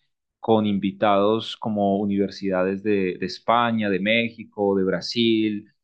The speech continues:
Inclusive tuvimos invitados especiales, eh, desde la nasa, que nos han permitido explorar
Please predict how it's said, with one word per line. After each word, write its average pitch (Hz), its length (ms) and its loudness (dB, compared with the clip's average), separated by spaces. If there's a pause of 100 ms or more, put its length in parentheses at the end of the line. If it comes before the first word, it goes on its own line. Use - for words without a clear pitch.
(120)
Inclusive 107 560 0
tuvimos 107 400 2
invitados 101 380 0
especiales, 104 920 -4 (160)
eh, 101 460 4
desde 98 240 -2
la 90 120 -2
nasa, 110 440 -2 (260)
que 110 80 -4
nos 104 160 0
han 101 120 -2
permitido 104 840 2 (180)
explorar 101 800 2